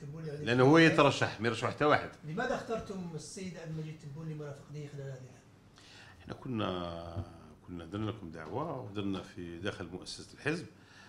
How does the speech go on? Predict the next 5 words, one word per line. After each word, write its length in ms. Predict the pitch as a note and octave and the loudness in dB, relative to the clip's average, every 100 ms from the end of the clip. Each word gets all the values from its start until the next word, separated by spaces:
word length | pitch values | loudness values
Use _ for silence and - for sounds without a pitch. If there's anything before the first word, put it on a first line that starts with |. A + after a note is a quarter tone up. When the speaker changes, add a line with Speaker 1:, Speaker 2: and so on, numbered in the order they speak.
| - - | -20 -20
Speaker 2:
وفتحنا 380 | - - - F2 | -16 -12 -10 -8
نقاش. 400 | A2 - A2 - - - - - - - - - - - - | -8 -6 -10 -10 -20 -20 -18 -16 -16 -20 -20 -20 -20 -20 -16
وشفنا 680 | - F#2 F2 E2+ D#2+ D#2 D#2 D2+ D2+ D2+ D2+ - - - - - | -12 -10 -10 -10 -12 -14 -16 -20 -20 -20 -20 -20 -20 -20 -20 -12
هل 140 | - | -4
نترشح؟ 480 | G2 E2+ E2 D#2+ - | -4 -4 -8 -12 -14